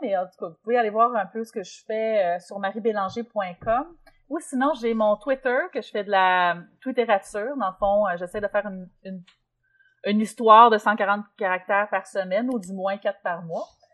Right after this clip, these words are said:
<laughs> Des fois, il arrive en bloc. C'est Fiction cent quarante. Euh, il y en a deux, mais c'est celui-là qui a des, qui a plusieurs, euh, tweets dedans. À, euh, à commercial Marie B. Donc, euh, M majuscule, B majuscule,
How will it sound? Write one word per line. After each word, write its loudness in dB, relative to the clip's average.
<laughs> -10
Des 2
fois, -6
il 0
arrive 0
en -2
bloc. 0
C'est -6
Fiction -2
cent -2
quarante. -2
Euh, -14
il -12
y -4
en -2
a 2
deux, -6
mais -8
c'est -14
celui-là -8
qui -8
a -8
des, -16
qui -12
a -14
plusieurs, -4
euh, -6
tweets -14
dedans. -6
À, 0
euh, 0
à -4
commercial -2
Marie 0
B. -8
Donc, -8
euh, -4
M 4
majuscule, -4
B -8
majuscule, -8